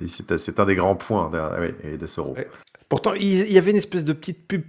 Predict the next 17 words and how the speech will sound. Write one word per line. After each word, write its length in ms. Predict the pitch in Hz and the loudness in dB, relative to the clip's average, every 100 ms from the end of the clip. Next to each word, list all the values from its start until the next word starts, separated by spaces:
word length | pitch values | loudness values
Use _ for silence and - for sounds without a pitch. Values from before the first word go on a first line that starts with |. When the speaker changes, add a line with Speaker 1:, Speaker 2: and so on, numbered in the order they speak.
| - - | -12 -6
Speaker 2:
promo, 480 | 175 180 185 196 | 0 4 6 6
une 100 | 185 | 4
espèce 240 | 156 - 156 | 2 -2 -4
de 80 | 147 | -4
trailer, 640 | - - 160 160 185 190 | -2 2 2 4 0 0
euh, 600 | 143 131 131 135 131 131 | -2 -2 -4 -4 -4 0
et 200 | 131 131 | 2 2
en 60 | 127 | 0
fait, 160 | 170 | -4
finalement, 440 | 160 147 135 151 165 | -4 -2 0 2 0
ça 160 | - | -4
s'est 280 | - - 123 | -8 -2 -2
soldé 360 | 120 127 117 147 | 0 0 2 0
par 220 | 147 113 | 0 -2
un 380 | 107 104 101 95 | -2 -2 -4 -2
package 360 | 110 - 123 | 0 4 4
vidéo. 480 | 113 104 127 110 - | 4 4 6 6 0